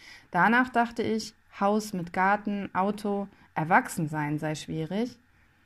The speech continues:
Aber mit sich nicht ins Gesicht fassen, bin ich dem Endgegner begegnet. Latexhandschuhe aus. So funktioniert das nicht.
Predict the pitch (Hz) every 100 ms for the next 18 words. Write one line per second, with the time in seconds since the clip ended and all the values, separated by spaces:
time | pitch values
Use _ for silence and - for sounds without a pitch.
0 | _ _ 190 190 196 190 190 - _ -
1 | 190 202 208 277 - - 214 - 202 185
2 | 320 - - - 156 - 214 247 262 -
3 | 185 185 208 240 - 147 151 143 151 143
4 | 147 143 139 143 - - _ _ _ _
5 | _ _ _ _ _ _ _ _ _ _
6 | _ - - - - - 185 233 269 262
7 | - 196 175 202 196 - 156 151 160 -
8 | _ _ _ _ _ _ 175 175 240 262
9 | 285 - 202 202 202 220 185 175 175 180
10 | 170 - 151 139 139